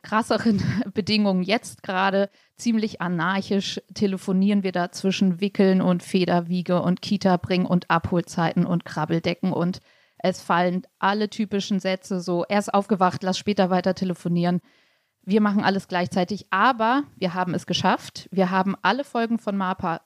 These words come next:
tatsächlich gesehen. Wir haben uns sogar geschafft, Gedanken darüber zu machen und wollen diese jetzt mit Ihnen und euch heute hier teilen.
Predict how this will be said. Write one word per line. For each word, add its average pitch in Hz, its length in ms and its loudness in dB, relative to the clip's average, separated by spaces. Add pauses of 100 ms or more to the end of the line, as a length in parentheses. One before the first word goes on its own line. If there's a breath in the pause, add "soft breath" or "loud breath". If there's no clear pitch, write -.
(100)
tatsächlich - 640 -10
gesehen. 185 400 0 (200)
Wir 180 240 0
haben 180 160 0
uns - 260 -2
sogar 254 320 2
geschafft, 196 680 -4
Gedanken 247 440 0
darüber 180 340 0
zu - 140 -6
machen 170 340 0 (400)
und 196 180 -2
wollen 202 240 4
diese 233 280 -6
jetzt 220 340 -6
mit - 220 -4
Ihnen 269 340 -4
und 254 180 -4
euch 208 220 0
heute 196 220 -2
hier 190 160 -4
teilen. 170 500 -4